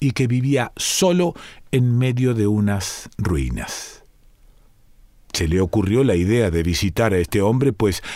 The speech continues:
nadie escapa a su destino. Ahora bien,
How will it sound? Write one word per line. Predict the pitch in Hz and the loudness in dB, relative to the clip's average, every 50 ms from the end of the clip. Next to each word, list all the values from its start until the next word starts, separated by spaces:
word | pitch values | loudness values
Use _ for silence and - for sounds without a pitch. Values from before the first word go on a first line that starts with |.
| - - | -4 -2
nadie | 120 135 143 135 131 110 101 95 - | 0 0 0 2 0 0 0 -2 -2
escapa | - 90 - - - - - 151 147 - - 82 80 | -4 -4 -4 -6 -6 -4 -2 -2 -2 -2 -2 -2 -2
a | 78 | -2
su | - - 101 | -4 -2 -2
destino. | 92 92 80 - - - 175 170 147 98 69 - - - _ _ _ - _ _ _ _ _ _ _ - - - - - - - - - | -2 -2 -2 -4 -4 -2 0 0 0 0 -2 -4 -8 -14 _ _ _ -20 _ _ _ _ _ _ _ -20 -20 -20 -20 -20 -20 -18 -8 -2
Ahora | 117 139 170 185 | 0 0 2 2
bien, | 160 147 147 139 131 135 143 143 | 2 2 2 2 2 0 -2 -4